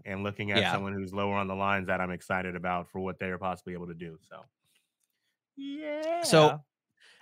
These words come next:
Speaker 2: as we round out the show with two minutes remaining, I'm gonna go, I wanna go through someone's, uh, someone from the Seattle Times did a mock draft on how the, the twenty twenty-one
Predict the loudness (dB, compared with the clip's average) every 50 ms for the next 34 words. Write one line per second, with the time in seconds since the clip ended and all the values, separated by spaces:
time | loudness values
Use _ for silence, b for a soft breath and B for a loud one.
0 | b 2 4 8 8 10 10 10 10 10 10 8 8 6 6 4 6 8 8 10
1 | 10 10 8 6 4 2 2 6 6 6 6 6 4 2 2 4 6 6 6 6
2 | 4 4 2 2 2 6 8 8 8 8 6 6 8 8 6 8 8 8 8 8
3 | 6 2 2 4 4 4 4 4 2 2 0 -2 -4 0 4 8 8 10 8 8
4 | 6 2 0 -2 -2 0 2 2 2 2 0 0 0 0 0 0 4 6 6 6
5 | 6 4 2 4 6 8 8 8 6 2 -2 -6 -8 -10 -10 b b b b b
6 | 0 4 6 8 8 8 8 6 8 8 8 8 8 6 2 -4 2 6 8 8
7 | 8 8 6 4 0 -4 -2 2 6 8 8 8 8 6 4 2 2 2 0 -2
8 | -2 -2 -2 -2 -2 -4 -4 -4 -2 -2 -2 -2 -2 -2 0 0 0 0 2 4
9 | 6 6 6 4 4 0